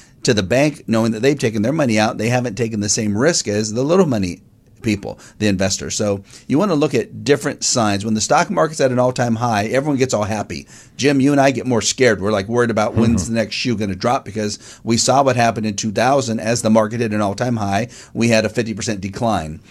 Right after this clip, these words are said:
Speaker 1: Market recovered by two thousand seven, went to another high. We had another fifty percent decline. So we're always afraid of these market highs. And then, like you said, looking at what's happening,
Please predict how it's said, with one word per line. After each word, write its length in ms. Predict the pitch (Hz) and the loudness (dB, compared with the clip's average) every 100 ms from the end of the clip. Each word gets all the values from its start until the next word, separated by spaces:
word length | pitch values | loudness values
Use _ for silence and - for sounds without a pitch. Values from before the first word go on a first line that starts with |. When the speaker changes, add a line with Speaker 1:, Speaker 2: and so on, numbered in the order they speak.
| - | -10
Speaker 1:
Market 320 | 123 127 143 120 | 2 2 2 -2
recovered 400 | 117 147 147 113 | 0 0 0 -2
by 100 | 107 | -4
two 160 | 139 | -2
thousand 360 | 131 123 113 107 | 0 0 0 0
seven, 420 | - 143 131 123 | 2 2 2 0
went 180 | 110 - | -2 -4
to 120 | 123 | 0
another 360 | 113 131 156 120 | 2 2 2 0
high. 440 | 107 95 95 123 - - | 0 0 0 -2 -8 -2
We 100 | 120 | 2
had 100 | 117 | 4
another 280 | 117 123 107 | 2 2 0
fifty 240 | 120 113 | -2 -4
percent 260 | 98 110 - | -4 -8 -8
decline. 420 | 101 113 104 98 | -6 -4 -4 -4
So 120 | 113 | -4
we're 220 | 113 117 | -2 2
always 360 | 104 135 180 135 | 4 4 4 0
afraid 300 | 113 131 135 | -2 0 0
of 80 | 113 | 0
these 260 | 107 104 | -4 -4
market 340 | - 120 120 107 | 0 0 0 -2
highs. 320 | 113 110 107 | 0 0 -2
And 100 | 110 | -2
then, 80 | 110 | -2
like 160 | 104 | -2
you 80 | 147 | -4
said, 320 | 165 110 110 - - - | 0 0 -2 -6 -12 -2
looking 240 | 131 123 | 0 2
at 80 | 113 | 0
what's 180 | 117 - | 0 0
happening, 580 | 117 143 101 98 120 | 0 0 0 -2 -2